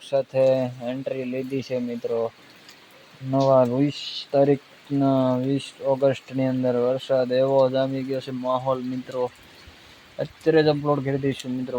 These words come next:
વીડિયોને, અને તમે એન્ડ સુધી જોજો અને લાઈક શેર કરીવાનું ભૂલતા જ નહીં મિત્રો. આગળ આપણે આવા નવા નવા બ્લોગ લાવીશું. પવન પણ છે મિત્રો, પણ બહુ આમ નથી, આમ, આમ ઝાપટા ઝાપટા પવન આવે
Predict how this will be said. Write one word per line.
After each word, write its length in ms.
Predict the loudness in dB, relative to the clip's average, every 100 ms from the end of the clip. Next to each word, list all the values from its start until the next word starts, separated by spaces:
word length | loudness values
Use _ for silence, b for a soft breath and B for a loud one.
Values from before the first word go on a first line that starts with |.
| -4
વીડિયોને, 420 | -4 -2 0 2 2 0
અને 160 | -2 -4
તમે 240 | -6 -4 -2 0
એન્ડ 120 | -2 -4 -6
સુધી 320 | -6 -6 -2
જોજો 280 | -4 0 2 2
અને 180 | 0 -2 -4 -10 -20 -20 -20 -20 -20 -20 -20 -20 -12
લાઈક 460 | -2 2 4 2 0
શેર 240 | 4 6 6 2
કરીવાનું 600 | -4 -2 -2 0 0 0
ભૂલતા 420 | -2 -4 2 4 4
જ 40 | 0
નહીં 160 | -2 -2
મિત્રો. 200 | 0 0
આગળ 360 | 2 2 2 4
આપણે 280 | 4 4 6
આવા 260 | 8 8 6
નવા 220 | 4 2 0
નવા 260 | -2 -2
બ્લોગ 220 | 0 -2 0 0
લાવીશું. 460 | 0 0 -2 -4 -2
પવન 320 | 0 2 0 -4
પણ 160 | -4 -4
છે 100 | -6 -6 -6
મિત્રો, 240 | -6 -6 -4
પણ 160 | -6 -4
બહુ 120 | -2 2 2 2
આમ 100 | 0
નથી, 340 | -6 -8 -6 -4
આમ, 120 | -4 -6 -6 -10
આમ 100 | -12 -6
ઝાપટા 340 | -6 -4 -4 -4
ઝાપટા 340 | -4 -4 -2
પવન 260 | -2 0 0 0
આવે 160 | 2